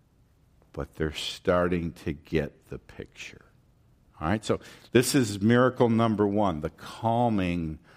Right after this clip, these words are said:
of the s-, of the s-, uh, storm on the sea. All right, then next, the great catch. Okay,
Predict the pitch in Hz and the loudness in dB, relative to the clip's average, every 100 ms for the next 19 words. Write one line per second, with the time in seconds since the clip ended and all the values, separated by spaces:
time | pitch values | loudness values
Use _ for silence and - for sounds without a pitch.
0 | _ _ - 92 95 85 82 - 90 85 | _ _ 0 2 2 -2 -10 -8 -6 -4
1 | - - - - 92 82 87 - - - | -8 -12 -10 -4 -4 -2 -6 -6 -10 -12
2 | - _ - 85 82 - - - 113 113 | -16 _ -6 -4 -6 -10 -4 0 2 2
3 | 107 101 98 90 - 104 85 64 - _ | 2 0 0 -4 -4 -2 -2 -4 -12 _
4 | _ _ _ - 87 110 - _ _ - | _ _ _ -14 -10 -10 -12 _ _ -20
5 | - _ - 87 92 107 127 185 165 - | -20 _ -14 -2 2 4 2 0 -4 -10
6 | _ 87 87 98 147 - - - _ _ | _ -4 -2 -2 -4 -8 -12 -16 _ _
7 | _ _ _ _ _ _ 95 98 87 85 | _ _ _ _ _ _ 0 0 0 -8
8 | 85 92 110 127 - - - _ _ _ | -2 0 2 0 -6 -18 -18 _ _ _
9 | - - - 104 - - - - - - | -20 -10 -2 -2 -2 -10 -16 -14 -16 -20
10 | _ _ _ - - 87 87 | _ _ _ -20 -14 -6 -6